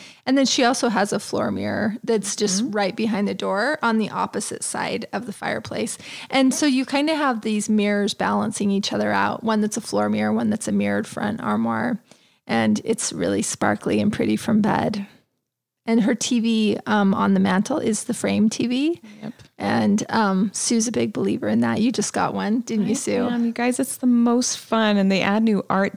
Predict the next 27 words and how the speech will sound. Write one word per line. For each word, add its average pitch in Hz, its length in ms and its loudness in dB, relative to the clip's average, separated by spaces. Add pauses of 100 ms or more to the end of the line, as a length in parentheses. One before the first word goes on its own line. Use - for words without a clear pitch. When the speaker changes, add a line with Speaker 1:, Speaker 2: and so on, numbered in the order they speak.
(100)
Speaker 2:
th-, - 180 -18
to 202 160 -2
the 190 100 -2
art 202 200 0
store - 260 0
all 208 140 2
the 202 100 0
time. 196 320 0
So 175 300 -2
I'm 196 160 0
constantly 170 680 -2 (400)
just - 220 0
sitting 165 500 0
and 175 260 0
just - 440 -6
perusing 175 500 0
art - 340 -2
instead 180 280 -6
of 175 100 -2
watching 175 300 2
T 180 140 -2
V. 175 340 0
Speaker 1:
<laughs> 226 400 2 (100)
Speaker 2:
So 214 160 2
there 220 140 2
you 220 160 2
go. 226 320 2